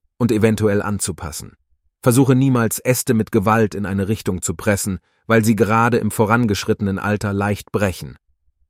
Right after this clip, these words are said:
Um mit L S T zu beginnen, musst du zunächst die Töpfe vorbereiten.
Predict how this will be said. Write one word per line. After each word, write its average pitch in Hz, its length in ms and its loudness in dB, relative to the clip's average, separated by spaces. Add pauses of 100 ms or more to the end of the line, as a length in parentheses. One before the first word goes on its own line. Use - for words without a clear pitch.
Um 147 140 6
mit 135 200 4
L 143 140 4
S 135 180 0
T 147 160 2
zu 110 180 -4
beginnen, 85 460 -6 (400)
musst 143 260 2
du 143 60 0
zunächst 113 580 0
die 123 100 -6
Töpfe 101 400 -2
vorbereiten. 78 800 -8